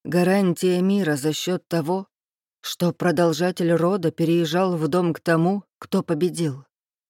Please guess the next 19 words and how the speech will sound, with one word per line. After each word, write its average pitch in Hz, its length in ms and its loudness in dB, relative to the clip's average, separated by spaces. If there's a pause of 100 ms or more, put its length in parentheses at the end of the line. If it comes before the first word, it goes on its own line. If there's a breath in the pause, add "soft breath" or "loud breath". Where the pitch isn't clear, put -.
(200)
Равновесие, 170 1000 -2 (200)
баланс. 160 800 0 (580)
Тот 214 320 -2
последний 180 720 0
элемент, 180 880 0
который 208 460 0
держит 185 460 -2
весь 190 320 -2
баланс 175 600 -2 (140)
или 202 200 0
этот 196 280 -4
самый 175 380 -2
баланс 151 600 -2
обрушивает. 151 920 -8 (600)
Таковым 196 640 0
было 156 240 4
решение 160 640 0
племён. 160 560 -2 (880)
Отдать 185 640 -2